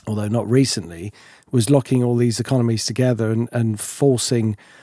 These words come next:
um, trying to force everybody down the same path when it, in fact, underneath that's, that they're moving in different directions and at different speeds.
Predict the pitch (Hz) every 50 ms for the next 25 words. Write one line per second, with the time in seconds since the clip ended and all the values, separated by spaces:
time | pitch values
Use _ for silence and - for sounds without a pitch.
0 | _ _ - _ - 131 120 120 117 110 113 120 - _ - - - 139 127 -
1 | - - 139 123 - - 127 107 117 107 - 127 113 113 104 139 131 123 117 117
2 | 104 - - 131 120 117 110 - 151 175 131 98 92 - - - - - _ 120
3 | 120 117 123 117 - 117 110 - 135 127 113 - - 123 117 107 110 113 127 123
4 | 113 101 - - 123 104 - - - - - - - - - - - _ _ _
5 | _ _ - 139 120 - - 123 123 120 123 127 107 117 113 113 110 110 117 -
6 | - 113 95 - 120 131 139 - - - - 117 104 98 117 113 120 - - 127
7 | - - 113 107 - - - 165 165 139 104 87 80 - -